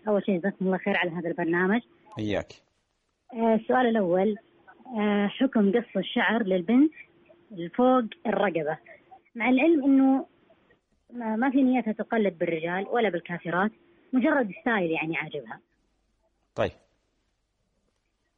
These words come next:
Speaker 1: السؤال الثاني، آه، شخص توفي غرق، وطبعًا ما حج، وفي حديث معروف إنه، آه، يغفر للشهيد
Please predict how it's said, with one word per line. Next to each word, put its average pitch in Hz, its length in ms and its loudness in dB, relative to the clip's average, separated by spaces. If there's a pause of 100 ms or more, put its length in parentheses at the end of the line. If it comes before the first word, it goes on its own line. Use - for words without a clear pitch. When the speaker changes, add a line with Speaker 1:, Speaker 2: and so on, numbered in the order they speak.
(160)
Speaker 1:
السؤال 180 340 0
الثاني، 185 540 2 (520)
آه، 190 340 0
شخص - 380 -4
توفي 220 460 2
غرق، 185 500 -2 (1500)
وطبعًا 175 1300 -2
ما 220 180 4
حج، - 220 -6 (1120)
وفي 175 800 -2
حديث 220 340 2
معروف 208 400 2
إنه، 175 400 4
آه، 160 400 -6
يغفر 190 380 0
للشهيد 185 440 0